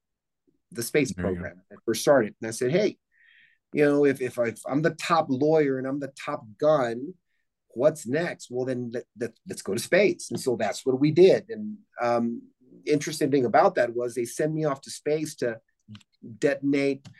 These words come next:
Speaker 1: uh, some missiles to destroy an asteroid that was headed to the valley. One year
Speaker 2: <laughs>
Speaker 1: later, al-, one year later, almost to the date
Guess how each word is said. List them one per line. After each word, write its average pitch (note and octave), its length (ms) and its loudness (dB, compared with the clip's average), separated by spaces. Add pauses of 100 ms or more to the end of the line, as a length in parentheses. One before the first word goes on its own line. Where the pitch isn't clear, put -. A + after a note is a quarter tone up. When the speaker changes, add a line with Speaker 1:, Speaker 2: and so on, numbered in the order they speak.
(360)
Speaker 1:
uh, A2+ 280 -2
some B2 320 0
missiles D3 440 2
to C#3 60 -4
destroy C3+ 440 0
an B2+ 60 0
asteroid C#3+ 440 0
that B2+ 120 -4
was B2+ 140 -4
headed C#3 240 -2
to C3 60 -8
the C3 100 0
valley. C#3 460 4 (360)
One E3 460 4
year F#3 180 8
Speaker 2:
<laughs> D#3 60 -2
Speaker 1:
later, D#3 360 -6 (120)
al-, D#3 220 6 (180)
one F#3 260 2
year G3 180 6
later, E3+ 480 0
almost E3+ 420 0
to E3 80 -6
the C3+ 280 -10
date E3 280 -4